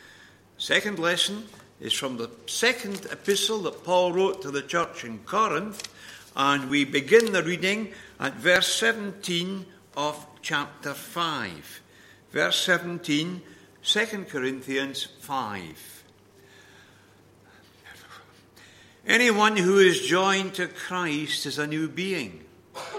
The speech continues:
The old has gone, the new has come. All this is done by God, who through Christ changed us from enemies into his friends,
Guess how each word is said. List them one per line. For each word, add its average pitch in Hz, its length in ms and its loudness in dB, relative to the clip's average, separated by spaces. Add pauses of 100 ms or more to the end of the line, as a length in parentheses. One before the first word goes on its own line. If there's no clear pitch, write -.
(460)
The 139 240 -4
old 202 680 2
has 135 220 -8
gone, 143 680 -8 (840)
the 127 200 0
new 151 560 -4
has 123 220 -8
come. 127 320 -10 (920)
All 240 220 4
this 233 220 4
is 202 160 2
done 196 340 2
by 165 240 4
God, 147 540 0 (240)
who 240 200 0
through 233 280 -4
Christ 190 720 -2 (260)
changed 226 600 0
us 214 400 -2 (360)
from 165 300 -6 (100)
enemies 160 640 -2 (100)
into 175 340 -6
his 156 260 -6
friends, 180 800 -10